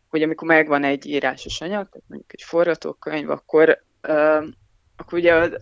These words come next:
elkezdünk így valahogy közelíteni ahhoz, hogy ezt hogy lehetne képileg a legpontosabban megfogalmazni, és annak a, ennek a munkafolyamatnak az első fázis az az, hogy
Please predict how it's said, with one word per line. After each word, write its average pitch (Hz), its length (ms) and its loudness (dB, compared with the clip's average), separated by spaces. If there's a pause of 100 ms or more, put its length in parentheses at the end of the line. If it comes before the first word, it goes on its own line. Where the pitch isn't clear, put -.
(220)
elkezdünk 147 640 -8
így 151 100 -6
valahogy 147 260 0
közelíteni 143 680 -4
ahhoz, 135 260 -8
hogy 139 100 -10
ezt - 180 -12
hogy - 180 -10
lehetne 143 320 -10
képileg 147 560 -8
a 151 220 -4 (520)
legpontosabban 143 800 -4
megfogalmazni, 185 800 2
és - 180 -8
annak 151 340 -6
a, 156 280 0
ennek 156 260 -4
a 156 60 -8
munkafolyamatnak 147 800 -6
az 143 160 -4
első 139 580 0
fázis 135 540 -2
az 131 200 -10
az, 151 340 -6
hogy 139 180 -4